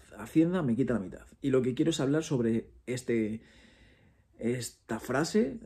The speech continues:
"Hacienda me quita la mitad", no es así, ¿vale? Esto no funciona así. Como digo, no estoy defendiendo la fiscalidad que hay en España,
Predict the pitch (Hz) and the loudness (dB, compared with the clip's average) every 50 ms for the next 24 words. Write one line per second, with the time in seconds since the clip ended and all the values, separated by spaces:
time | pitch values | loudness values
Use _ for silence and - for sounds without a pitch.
0 | - - - - - - 156 175 180 202 208 180 135 117 127 127 139 147 143 131 | -16 -18 -16 -4 4 4 6 6 6 4 2 2 2 2 0 2 2 2 2 4
1 | 120 110 101 127 156 180 - - - - _ _ _ - 120 127 131 120 - 101 | 2 2 2 2 0 0 -2 -6 -18 -20 _ _ _ -8 -4 -2 -2 -2 -2 -6
2 | 92 - 82 - 95 113 139 180 208 - - _ _ _ _ _ - 139 139 - | -10 -10 -10 -6 -2 0 0 0 -2 -4 -12 _ _ _ _ _ -2 -2 2 4
3 | 165 151 139 127 135 123 120 123 113 113 110 - 104 98 - - _ _ - - | 4 4 6 4 2 0 2 2 2 2 2 0 -2 -6 -6 -12 _ _ -6 -2
4 | 135 135 143 151 139 113 - - - - 143 139 147 147 143 143 - 156 147 143 | 2 8 8 10 8 8 4 -2 -6 -2 2 2 4 4 2 2 2 2 4 4
5 | 143 139 131 131 127 127 135 135 131 131 123 - 123 120 - 123 - - 123 117 | 4 4 4 2 2 2 2 2 4 4 4 4 2 0 0 -2 -2 0 2 2
6 | 120 127 127 123 127 123 117 110 107 - - 131 143 160 208 226 - | 2 2 2 2 2 2 2 2 0 0 0 0 2 4 2 2 0